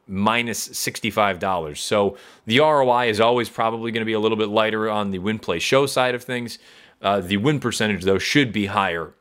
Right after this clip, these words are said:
and I would even say should be about ten percent higher. So I'm still looking at it saying work to do for both of them, no question about it.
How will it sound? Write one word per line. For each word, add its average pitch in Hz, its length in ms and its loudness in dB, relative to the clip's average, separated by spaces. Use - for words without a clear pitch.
and 104 240 0
I 120 100 2
would 104 140 -6
even 98 180 -8
say 92 360 -6
should 107 220 -10
be 95 80 -4
about 90 240 -4
ten 110 160 -4
percent 95 340 -6
higher. 85 360 -2
So 98 360 4
I'm 120 200 0
still 110 420 2
looking 101 340 -4
at 92 120 -2
it 92 100 -6
saying 90 360 -4
work 107 200 2
to 98 100 -6
do 90 280 -2
for 92 240 -4
both 101 320 2
of 80 120 -10
them, 82 280 -6
no 85 140 -2
question 90 340 -2
about 98 260 2
it. - 140 -6